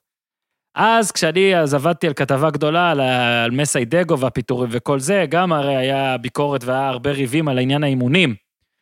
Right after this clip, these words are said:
וכל מי שדיברתי איתו אומר שמסיידגו עושה ממש אימונים סבבה, זאת אומרת, זה לא שם. נראה לי פשוט, אה,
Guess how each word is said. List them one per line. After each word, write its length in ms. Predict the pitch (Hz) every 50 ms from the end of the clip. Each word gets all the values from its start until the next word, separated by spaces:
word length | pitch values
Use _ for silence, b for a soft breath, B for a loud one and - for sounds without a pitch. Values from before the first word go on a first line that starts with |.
| _ _ _ -
וכל 220 | 110 107 - 147 143
מי 80 | 156
שדיברתי 480 | 147 - 156 135 139 127 135 139 135 139
איתו 140 | 127 - 131
אומר 160 | 127 131 135
שמסיידגו 640 | 127 - 135 131 135 - - 135 127 131 131 123 131
עושה 360 | 120 - - 135 135 139 135
ממש 300 | 127 135 135 147 147 -
אימונים 320 | 151 143 139 139 151 165 160
סבבה, 440 | - 160 147 151 202 226 214 147 123
זאת 100 | - 139
אומרת, 120 | 127 117
זה 80 | 123 131
לא 140 | 151 175
שם. 180 | 165 - 147 117 - - _ _ _ _ _ _ _ _ _ _ _ _ _ _ _ _ _ _ _ _ _ _ _ _ _ _ -
נראה 240 | 135 151 185 247 285
לי 100 | 320 -
פשוט, 600 | - 262 - - 190 165 151 147 147 143 -
אה, 40 | -